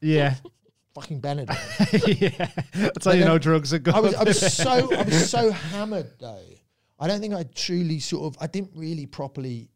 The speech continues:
Speaker 2: ex-, do you know what I mean? I did,
Speaker 1: Mm.
Speaker 2: and the come down the next day wasn't either, it wasn't even unpleasant. It was my first ever one, and it was like everything was just sort of this sort of lazy melancholy.
Speaker 1: Yeah.
Speaker 2: And I was like, "All right, do you know what? This isn't too bad either. Like, okay, fine." And we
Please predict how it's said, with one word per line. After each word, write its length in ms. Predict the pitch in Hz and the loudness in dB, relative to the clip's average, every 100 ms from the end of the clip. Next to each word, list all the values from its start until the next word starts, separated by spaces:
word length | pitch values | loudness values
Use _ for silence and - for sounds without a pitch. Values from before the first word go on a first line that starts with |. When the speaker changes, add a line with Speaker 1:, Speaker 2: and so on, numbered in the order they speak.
| _ _ _ - | _ _ _ -20
Speaker 2:
ex-, 320 | 165 - - | -8 -6 -6
do 260 | 175 - | -10 -8
you 60 | 226 | -4
know 60 | 226 | -2
what 80 | |
I 20 | 220 | -2
mean? 280 | 233 233 | -4 -4
I 80 | 208 | -2
did, 140 | 160 156 | 0 0
Speaker 1:
Mm. 260 | 135 123 101 | 0 -4 -2
Speaker 2:
and 220 | 180 185 | -2 -2
the 60 | - | -6
come 220 | - 214 | -4 -2
down 180 | 220 196 | 0 0
the 60 | 180 | 0
next 240 | 165 - | -4 -4
day 140 | 156 139 | -4 -2
wasn't 340 | 123 151 147 127 | -2 -2 -4 -6
either, 240 | 135 131 | -6 -6
it 120 | 135 139 | -12 -6
wasn't 320 | 160 165 131 | -4 -4 -8
even 160 | 127 | -8
unpleasant. 500 | 120 113 - 220 107 - | -10 -8 -6 -6 -6 -12
It 40 | |
was 140 | 123 131 | -12 -8
my 80 | 139 | -6
first 380 | - 147 139 | -2 -2 -4
ever 160 | 120 117 | -8 -6
one, 400 | 135 160 87 82 | -4 -4 -6 -12
and 80 | 139 | -10
it 60 | 175 | -8
was 100 | 175 | -8
like 140 | - | -8
everything 400 | 196 190 190 180 | -6 -8 -8 -6
was 160 | 170 139 | -6 -6
just 320 | 165 147 - | -10 -12 -10
sort 160 | 160 139 | -10 -8
of 80 | |
this 160 | - 135 | -10 -8
sort 160 | 143 135 | -8 -8
of 80 | |
lazy 460 | 123 131 135 117 123 | -6 -6 -6 -8 -8
melancholy. 800 | 123 135 143 135 113 107 - 110 _ | -6 -6 -6 -10 -12 -14 -16 -20 _
Speaker 1:
Yeah. 280 | 123 120 110 | -6 -4 -4
Speaker 2:
And 80 | 202 | -8
I 20 | |
was 160 | 208 | -8
like, 100 | 220 | -8
"All 180 | 214 226 | -10 -10
right, 160 | 247 277 | -12 -14
do 120 | 277 | -16
you 80 | 294 | -14
know 100 | 320 | -14
what? 240 | 330 330 | -14 -14
This 220 | 285 226 | -14 -12
isn't 240 | 262 262 226 | -14 -18 -18
too 160 | 262 | -18
bad 240 | 254 269 269 | -16 -14 -14
either. 440 | 277 277 277 269 262 | -14 -14 -16 -18 -16
Like, 260 | 247 247 | -14 -12
okay, 300 | 220 190 196 | -14 -10 -8
fine." 360 | 185 165 147 135 | -8 -8 -6 -8
And 120 | 139 | -8
we 80 | 170 | -12